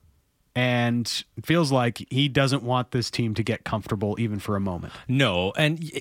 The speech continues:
Speaker 2: and it's a classic coaching tactic as well, right? When things are going sideways and everybody's on you, you know your team is playing really bad, to the media, you kinda protect the guys. You kinda, like, you know, it's okay, they're working hard, like, you don't wanna bury them, and then maybe you're, you're, you have a softer approach 'cause you wanna build their confidence up.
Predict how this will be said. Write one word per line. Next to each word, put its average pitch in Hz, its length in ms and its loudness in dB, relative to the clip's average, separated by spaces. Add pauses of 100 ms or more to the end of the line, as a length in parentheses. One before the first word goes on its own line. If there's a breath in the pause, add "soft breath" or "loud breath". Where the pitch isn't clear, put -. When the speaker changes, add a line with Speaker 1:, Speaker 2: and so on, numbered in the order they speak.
Speaker 2:
and 180 140 4
it's 156 100 2
a 160 60 4
classic - 580 0
coaching 120 420 0
tactic 113 560 -2
as 98 160 0
well, 95 300 2
right? 95 260 0
When 117 140 0
things 120 320 0
are 120 100 0
going 113 300 0
sideways 107 800 0
and 110 80 0
everybody's 98 360 0
on 95 240 2
you, 107 120 2
you 95 120 0
know 98 140 0
your 104 120 -2
team 104 180 -4
is 95 80 -4
playing 101 260 0
really 101 180 0
bad, 92 300 2
to - 80 -10
the 110 80 0
media, 101 240 0
you 104 100 -4
kinda 107 160 0
protect - 340 -4
the 117 80 0
guys. 113 460 -2
You 113 120 -2
kinda, 110 160 2
like, 98 440 -2 (440 loud breath)
you 139 80 2
know, 143 200 6
it's 131 140 0
okay, 123 260 2
they're 113 160 2
working 117 360 0
hard, 107 260 4
like, 101 100 0
you 117 60 2
don't 117 80 2
wanna 113 140 2
bury 101 300 2
them, 113 180 2
and 101 80 0
then 101 180 2
maybe 107 220 2
you're, 101 260 2
you're, 104 320 0
you 113 160 0
have 117 160 4
a 117 60 0
softer 113 540 0
approach 107 440 -2
'cause 98 120 0
you 101 80 0
wanna 101 140 -2
build 101 220 0
their 95 100 0
confidence 120 540 -2
up. 139 180 -2